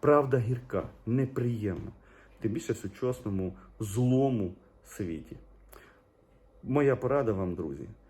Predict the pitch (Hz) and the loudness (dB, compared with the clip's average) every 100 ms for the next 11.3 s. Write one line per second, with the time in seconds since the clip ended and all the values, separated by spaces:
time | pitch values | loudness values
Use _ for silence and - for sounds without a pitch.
0 | - - - - - - - 113 131 - | -20 -20 -20 -20 -20 -20 -8 0 0 0
1 | - 165 139 175 - 127 135 117 113 110 | 2 2 6 4 4 2 2 2 0 0
2 | 131 190 196 120 107 - - 127 123 - | 0 0 -2 -2 -4 -6 -2 -2 -2 -8
3 | _ _ _ 147 196 196 - 143 107 95 | _ _ _ 0 0 0 0 0 0 -6
4 | 98 104 110 143 123 - 104 98 - 80 | -6 0 2 2 2 -2 -2 -4 -4 -4
5 | 67 - 95 95 - - - 113 147 131 | -4 -10 -12 -12 -18 -20 -6 0 0 2
6 | 104 73 95 _ _ _ _ _ - 110 | 0 0 -8 _ _ _ _ _ -10 -6
7 | - 131 170 135 110 - 120 113 104 - | -2 0 2 0 -2 0 -2 -2 -10 -4
8 | 120 110 - 98 - 95 90 - - - | -2 -2 -4 -10 -2 0 0 -2 -14 -6
9 | 107 95 147 190 - - - - - 117 | -6 0 0 0 -2 -6 -20 -20 -8 -4
10 | 107 117 107 101 110 110 - 101 95 92 | -2 -4 -4 -4 -2 -4 -4 -4 -4 -6
11 | 92 82 64 | -6 -6 -10